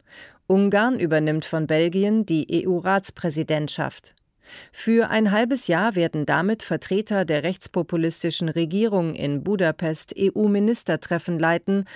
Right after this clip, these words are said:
und bei Meinungsverschiedenheiten zwischen den Mitgliedstaaten vermitteln. Ministerpräsident Orban ist für seine E-U-kritische Haltung bekannt und hat bislang mehrmals wichtige Abstimmungen in Brüssel blockiert.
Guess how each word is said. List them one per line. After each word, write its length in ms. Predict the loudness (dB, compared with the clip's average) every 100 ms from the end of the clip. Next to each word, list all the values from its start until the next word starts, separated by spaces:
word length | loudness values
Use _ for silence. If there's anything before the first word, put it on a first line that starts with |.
| -20 -4
und 380 | 0 0 2
bei 160 | 0 2
Meinungsverschiedenheiten 1300 | 4 2 0 -2 -4 -4 -2 -2 -2 0 -2 -2 -6
zwischen 440 | -4 -4 -2 -2
den 180 | 0 0
Mitgliedstaaten 880 | -2 -4 -4 -2 -4 -2 -2 -2 -6
vermitteln. 720 | -2 0 0 -2 -8 -8 -14 _ _ _ _ -20 -20 -10 0
Ministerpräsident 1000 | 2 2 2 0 0 -2 0 0 -2 0
Orban 520 | 0 2 2 2 0
ist 300 | -2 -4 -4
für 100 | -4
seine 480 | 0 0 2 0 0
E-U-kritische 920 | 0 0 -2 -2 -4 -2 -4 -2 0
Haltung 360 | 0 0 -2 -2
bekannt 480 | -2 0 -2 -4 -12 -20 -12 -2
und 160 | 0
hat 220 | 0 -2
bislang 460 | -4 -2 2 2 2
mehrmals 560 | 2 2 2 0 -2 -2
wichtige 480 | -4 -2 -2 0
Abstimmungen 680 | -2 -2 -2 -2 0 -2 -2
in 160 | -4 -2
Brüssel 400 | -2 -2 -2 0
blockiert. 680 | 0 0 0 0 -2 -12